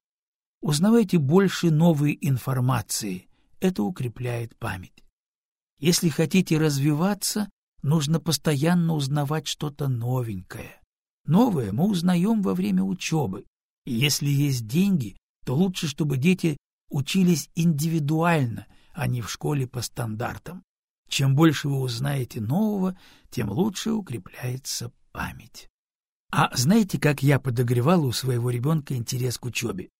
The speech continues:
При помощи самолюбия. Из школьных предметов я был силен в биологии и математике. Знания учителей в этих областях элементарны, а сведения, которые знаю я,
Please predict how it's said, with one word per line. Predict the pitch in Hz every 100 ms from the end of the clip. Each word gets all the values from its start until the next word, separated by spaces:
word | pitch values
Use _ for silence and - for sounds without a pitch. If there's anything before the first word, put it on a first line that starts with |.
| _ _ _
При | - 131
помощи | 196 226 220 220
самолюбия. | - 208 202 180 170 170 - _ _ _ _ _ -
Из | 135
школьных | - - 170 147 147 135
предметов | 131 131 117 175 233 190 - - - _
я | - 170 180
был | 180 202
силен | 151 - 170 190 180
в | 139
биологии | 120 151 156 190 240 147 123
и | - 170
математике. | 170 165 156 120 87 - - - _ _ _ -
Знания | 113 135 160 160 160 151 -
учителей | 147 - 139 - 151 202 185 -
в | 131
этих | 135 123 -
областях | 123 127 123 - 135 127 -
элементарны, | 139 135 139 135 151 139 101 92 - - - -
а | 131 117
сведения, | - 123 196 196 143 104 101 104 - _ -
которые | 123 127 117 117
знаю | 104 117 123 120
я, | 113 156